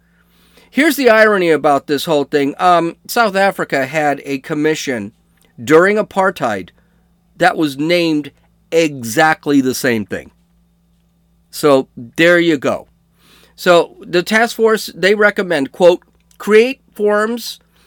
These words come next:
of acknowledgement and apology for acts of political disenfranchisement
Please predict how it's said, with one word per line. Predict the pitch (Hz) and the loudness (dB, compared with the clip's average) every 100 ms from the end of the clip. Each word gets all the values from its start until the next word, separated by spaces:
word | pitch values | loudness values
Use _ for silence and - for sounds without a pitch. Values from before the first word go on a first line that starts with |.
| _ | _
of | 165 165 | -2 0
acknowledgement | 160 160 175 208 202 170 151 151 | 0 0 0 0 -2 -4 -4 -4
and | 147 | -6
apology | 147 - 190 202 170 147 131 | -6 -4 -4 -2 -4 -6 -6
for | 156 - | -6 -4
acts | 165 175 - | -2 -4 -6
of | - | -12
political | 170 160 180 180 185 160 | -8 -4 -2 -2 -4 -8
disenfranchisement | 123 165 - 151 - 160 156 151 - 160 156 127 104 | -6 -6 -6 -10 -4 -2 -2 -4 -4 -2 -2 -6 -10